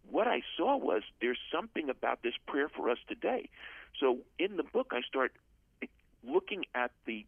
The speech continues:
prayer in terms of the Hebrew meaning. When Rick was prayed over, he was prayed over in Hebrew, and that's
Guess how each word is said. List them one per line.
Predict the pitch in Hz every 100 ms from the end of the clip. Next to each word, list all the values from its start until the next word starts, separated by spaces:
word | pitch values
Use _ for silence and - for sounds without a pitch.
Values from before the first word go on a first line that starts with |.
| -
prayer | - 175 214 151 - -
in | 120
terms | - 151 156 143
of | 131
the | 107
Hebrew | - - 160 135 135
meaning. | 156 233 - 98
When | 120 - - - -
Rick | 139 240
was | - 139 -
prayed | 170 190
over, | 190 - - 131
he | 123
was | 120 -
prayed | 135 135
over | 127
in | 107
Hebrew, | - - 180
and | 98 101
that's | 160